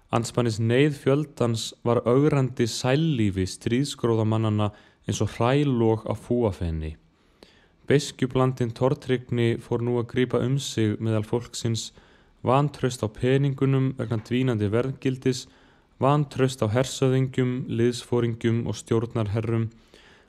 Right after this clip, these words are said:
vantrú á allar tilkynningar stjórnarvalda og foringjaráðs, vantraust á blöðunum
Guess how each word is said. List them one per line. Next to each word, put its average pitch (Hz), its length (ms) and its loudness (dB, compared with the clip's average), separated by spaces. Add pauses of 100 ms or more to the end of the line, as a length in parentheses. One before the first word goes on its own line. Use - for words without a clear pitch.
vantrú 117 720 2
á 110 40 4 (140)
allar 120 380 -2
tilkynningar 117 640 -4
stjórnarvalda 117 1120 -2
og 107 80 -6
foringjaráðs, 113 800 -2 (580)
vantraust 110 680 2
á 107 60 0
blöðunum 104 760 0